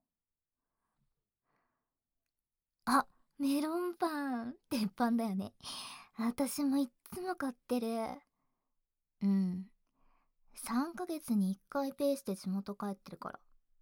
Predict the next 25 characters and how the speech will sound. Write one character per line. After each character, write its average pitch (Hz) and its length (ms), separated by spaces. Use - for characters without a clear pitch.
<laughs> 214 480
夜 202 240
行 202 260
バ 202 180
ス - 100
っ - 20
て 190 160
学 196 240
生 277 280
の 277 140
味 277 160
方 311 300
だ 320 100
よ 311 160
ね。 262 400
平 330 160
日 392 260
な 359 100
ら 254 80
空 202 160
い 202 60
て 208 100
る 233 80
し - 140
ね。 190 180